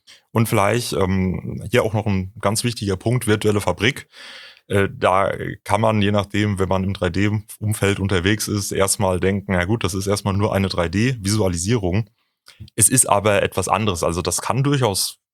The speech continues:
denke ich mir, schon ein Teil des Ganzen sein, wenn man einfach mal sehen möchte, wie bewegt sich denn mein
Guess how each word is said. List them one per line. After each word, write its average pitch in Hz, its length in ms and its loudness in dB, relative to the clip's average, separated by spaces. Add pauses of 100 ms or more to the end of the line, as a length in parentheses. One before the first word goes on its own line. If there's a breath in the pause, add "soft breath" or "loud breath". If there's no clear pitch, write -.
denke 104 140 0
ich 107 100 -6
mir, 98 140 0
schon 113 140 0
ein 160 100 0
Teil 90 240 0
des 151 140 -4
Ganzen 139 360 -2
sein, 120 320 0
wenn 107 100 0
man 92 140 2
einfach 98 180 -4
mal 90 140 0
sehen 104 240 0
möchte, 113 380 -2
wie 104 140 -2
bewegt 98 380 -2
sich - 180 -4
denn 95 160 0
mein 92 420 2